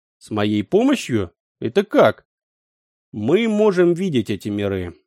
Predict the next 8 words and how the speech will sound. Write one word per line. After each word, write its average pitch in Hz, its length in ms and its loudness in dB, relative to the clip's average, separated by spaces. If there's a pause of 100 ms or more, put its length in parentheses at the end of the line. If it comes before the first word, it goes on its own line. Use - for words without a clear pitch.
(280)
чувствовать 117 640 -2
их. - 340 -12 (180)
Они 143 400 0
тянут 180 440 0
нас 110 200 -4
к - 80 -20
себе 110 380 -4
и». 147 460 -4